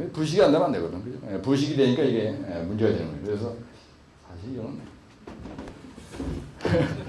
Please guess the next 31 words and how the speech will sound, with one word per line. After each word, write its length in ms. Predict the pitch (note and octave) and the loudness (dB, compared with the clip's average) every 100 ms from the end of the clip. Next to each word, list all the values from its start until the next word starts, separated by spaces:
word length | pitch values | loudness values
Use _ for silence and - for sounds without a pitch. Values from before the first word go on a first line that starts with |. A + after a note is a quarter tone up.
| - - - | -12 -16 -8
집에 200 | - B2 | 2 8
가서 300 | C3+ E3 E3 | 10 10 8
이거 280 | - C#3 - - - - - - - - | 6 4 2 -4 -12 -16 -16 -16 -18 -14
한 180 | C#3+ | -4
번 120 | C#3 C3+ | 4 10
외워놓고 380 | B2 B2 A#2+ | 12 10 8
나서요. 500 | B2 A#2 A2+ - - - - - - - - - - - - - - - F2 | 6 6 4 2 0 -4 -10 -18 -20 -20 -20 -20 -20 -20 -20 -20 -20 -18 -12
이게 180 | E2+ | -10
참, 140 | E2+ - - | -10 -12 -2
어떨 220 | A2 A#2 | 0 2
땐 120 | C3+ C#3 | 4 8
내가 140 | C3 | 8
낯가릴 480 | A2+ A2+ B2 A#2 - | 8 6 6 4 0
때도 140 | A2+ | -4
있습니다. 360 | A#2 A2 F#2+ G2 | -4 -4 -6 -4
강의하면서도. 520 | G2 F#2+ F#2+ F#2 F2+ - - | -2 0 0 -2 -4 -8 -4
왜 160 | A2+ C3+ | 2 4
그 80 | D3 | 8
말이 200 | E3+ F3 | 12 12
그 40 | |
말이거든, 320 | D3+ C#3+ E3 E3 | 10 8 8 6
가만히 220 | G#2 F#2 | 6 4
보면. 260 | E2 E2+ - - - - - | 2 -4 -8 -14 -20 -16 -6
그래서 160 | D3+ | 2
개소리라는 500 | C#3+ C3 B2 G#2+ G2 | 10 12 12 10 8
거, 60 | G#2+ | 4
이게. 320 | F#2 D#2 - - - - - - - - - | 0 -2 -4 -6 -10 -16 -20 -20 -20 -20 -6
응력 340 | - D#3 E3+ E3+ | 2 6 8 8
부식이라는 360 | E3 E3 E3+ E3+ | 10 10 10 8
건 80 | |
뭐냐면요. 1080 | C#3 C3+ C3+ C3 B2+ B2 A#2+ A#2+ D3+ C#3+ - | 8 10 10 10 10 10 8 6 4 2 0